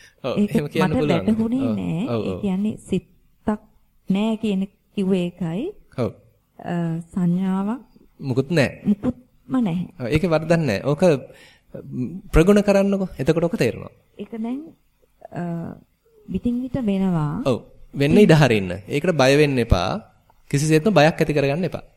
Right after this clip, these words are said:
Speaker 2: එහේ, ඒක
Speaker 1: කිසිසේත්ම බයක් ඇති කරගන්න එපා. දැන් තමන් අපිටම ආස්වාස ප්‍රස්වාසයෙන් බල බල හිටියා.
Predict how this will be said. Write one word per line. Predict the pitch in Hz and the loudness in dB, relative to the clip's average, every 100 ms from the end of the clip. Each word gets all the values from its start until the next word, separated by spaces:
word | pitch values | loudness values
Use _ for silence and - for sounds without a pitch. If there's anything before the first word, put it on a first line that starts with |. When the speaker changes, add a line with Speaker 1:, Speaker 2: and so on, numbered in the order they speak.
| _ | _
Speaker 2:
එහේ, | 208 196 | -10 -8
ඒක | 190 - | -10 -8
Speaker 1:
කිසිසේත්ම | 196 120 123 139 | -4 -2 0 0
බයක් | 143 107 110 | 0 -2 -2
ඇති | 131 135 | -6 -4
කරගන්න | 127 127 135 | -2 0 -2
එපා. | 135 110 135 - _ - - | -2 -4 -6 -10 _ -20 -8
දැන් | 151 147 | -2 -2
තමන් | 139 127 139 147 143 | 0 0 0 0 -2
අපිටම | 117 - - 135 139 135 - - _ _ - - - - - | 4 4 4 0 -2 -2 -8 -20 _ _ -20 -20 -20 -20 -8
ආස්වාස | 120 123 127 123 | -4 0 2 2
ප්‍රස්වාසයෙන් | 139 - 131 123 160 | 0 2 0 0 0
බල | 139 120 | 4 4
බල | 120 135 | 4 2
හිටියා. | 131 92 - | 2 -2 -8